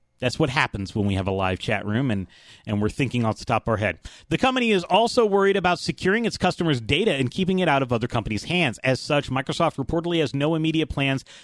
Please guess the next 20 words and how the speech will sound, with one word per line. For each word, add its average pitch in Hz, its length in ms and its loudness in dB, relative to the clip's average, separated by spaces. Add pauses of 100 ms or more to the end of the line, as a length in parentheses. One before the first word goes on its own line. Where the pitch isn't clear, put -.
(120)
to 143 80 -2
let 143 160 2
advertisers 135 640 0
use 170 360 0
its 139 160 -4
data 127 220 0
collected 127 360 0
from 120 240 -2
Bing 160 300 0
and 127 100 0
other 135 160 0
sites 123 400 -2
and 123 180 -2
software 123 360 -2
in 120 80 -6
order 113 200 0
to 123 100 -6
target 110 360 -4
Xbox 104 420 -6
players. 143 460 -2